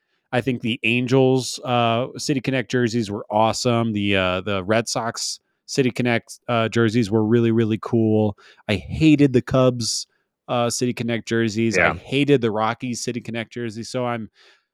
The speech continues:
Speaker 1: obviously we're gonna have a lot of hot takes. I'm very curious. I wanna buy, I hope that they're good enough for me to want to buy one, but I don't know, just kind of thinking about that and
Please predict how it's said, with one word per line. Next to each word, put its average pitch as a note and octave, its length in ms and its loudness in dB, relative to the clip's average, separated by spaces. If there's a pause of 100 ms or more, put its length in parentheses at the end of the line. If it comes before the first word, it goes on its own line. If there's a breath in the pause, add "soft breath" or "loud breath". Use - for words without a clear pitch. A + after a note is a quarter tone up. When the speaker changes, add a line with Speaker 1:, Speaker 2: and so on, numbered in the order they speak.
(160)
Speaker 1:
obviously D3+ 480 -2
we're C3+ 80 0
gonna C#3 140 2
have A#2+ 140 0
a A#2 40 -4
lot A2+ 180 -2
of G#2+ 60 -2
hot G#2+ 220 -8
takes. G#2 260 -10
I'm G2 140 -12
very C3+ 220 -4
curious. A2 440 -4
I A2 140 -4
wanna D3 260 0
buy, G2+ 340 -2
I A2+ 120 0
hope E3 280 -2
that G3 180 4
they're E3 180 0
good A#2+ 480 2 (240)
enough A2+ 340 -2
for A2 140 -6
me G#2 180 -2
to G2+ 100 0
want F#2 240 -6
to F#2 120 -10 (180)
buy D#2+ 220 -4
one, D2+ 360 -12 (120)
but G2 240 0 (320)
I A#2 80 0
don't G#2 80 0
know, F2+ 100 -2
just G#2 200 -6
kind B2+ 180 -2
of G2 80 -6
thinking G2 320 -6
about F2+ 260 0
that F2+ 160 -2
and E2 240 -12